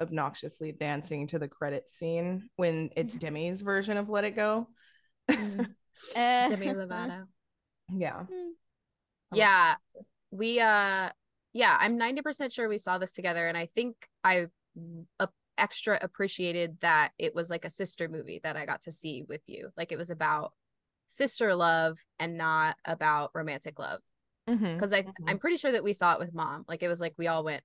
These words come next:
Speaker 3: as a family. Um, you know? Um, and then the song Let It Go was everywhere.
Speaker 2: Everywhere.
Speaker 3: And as a person who works with kids, I hated it. Not
Speaker 1: <laughs>
Speaker 3: because it's a bad song,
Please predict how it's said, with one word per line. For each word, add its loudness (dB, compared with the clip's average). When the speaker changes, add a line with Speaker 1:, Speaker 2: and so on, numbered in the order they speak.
Speaker 3:
as -4
a -12
family. -12
Um, -6
you -6
know? -6
Um, 4
and 2
then 6
the 0
song 6
Let 2
It -2
Go 2
was 0
everywhere. -2
Speaker 2:
Everywhere. 0
Speaker 3:
And 4
as 4
a 4
person 4
who -2
works 2
with -10
kids, -2
I 8
hated 0
it. 0
Not 8
Speaker 1:
<laughs> -20
Speaker 3:
because 0
it's 0
a 2
bad 4
song, 2